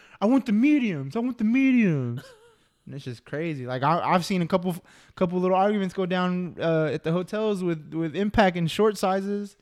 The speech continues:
Speaker 2: That's crazy.
Speaker 1: And I'm just like, <laughs> "Dude, just put it on, bro."
Speaker 2: That's crazy, dude.
Speaker 1: It's
Speaker 2: I,
Speaker 1: fun, though.
Speaker 2: yeah, I, I, I, I don't know. I, I, I've never understood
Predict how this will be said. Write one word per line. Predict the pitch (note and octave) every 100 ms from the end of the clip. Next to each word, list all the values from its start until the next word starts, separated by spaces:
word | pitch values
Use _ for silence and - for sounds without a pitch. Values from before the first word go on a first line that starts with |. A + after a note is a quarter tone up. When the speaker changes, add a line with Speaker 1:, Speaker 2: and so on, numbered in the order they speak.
| _
Speaker 2:
That's | A#2 A2+ _
crazy. | _ F2+ F#2
Speaker 1:
And | E3+
I'm | F3
just | E3+ G3
like, | F#3+ D#3+
<laughs> | D#4+
"Dude, | - F3
just | F#3 - _ _ - - - _
put | - F4+
it | F3
on, | - E4+ C4 F3 E3+
bro." | D#3+ D3 C#3 C3+
Speaker 2:
That's | B2+
crazy, | A#2 A2 G2+ F2+ F2
dude. | F#2 G2+ A2+ _ _ _ _ _ _ _ _ _ _ _ _ _ _ _ _ _ _ _
Speaker 1:
It's | C#3 _ A2
Speaker 2:
I, |
Speaker 1:
fun, | C3 C3
though. | C3 C3 C3+
Speaker 2:
yeah, | A#2 B2 A#2
I, | B2
I, |
I, | B2 F2 A#2+ A#2+ A2
I | B2+
don't | A#2+ A2+
know. | G#2+ G#2
I, | A2+
I, | G#2 B2 G#2+
I've | C3
never | C#3 C3+ C3
understood | B2 A#2+ - A#2